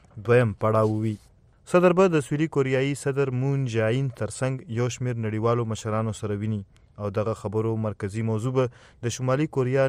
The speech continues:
نوکلیایي وسلې او بیلسټیک میزایلي پروګرام مخه نیول وي. تیره اونۍ د امریکا دفاع وزیر جیم ماټس ویلي وو، جنگ د دوی هدف نه دی،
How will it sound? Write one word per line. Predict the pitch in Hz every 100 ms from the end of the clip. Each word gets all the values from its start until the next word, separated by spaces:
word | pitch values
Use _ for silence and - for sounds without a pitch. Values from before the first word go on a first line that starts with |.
| 123
نوکلیایي | 120 113 113 123
وسلې | 113 104 - 147 139 _ _ -
او | 110 107
بیلسټیک | 113 123 - 123 - 117
میزایلي | 104 110 110 120 120
پروګرام | 107 101 113 104 95 - 117
مخه | 117 104 107
نیول | 107 107
وي. | 107 - _ _ _ _ _ _ _ _ -
تیره | 170 185
اونۍ | 185 208 185
د | 147
امریکا | 135 131 139
دفاع | 131 127 135
وزیر | 131 139 123
جیم | 123 113
ماټس | 123 123 - 113
ویلي | 120 120
وو، | 127 131 - 95
جنگ | 131 117 98 98
د | 101
دوی | 107 117
هدف | 101 107 - 110
نه |
دی، | 107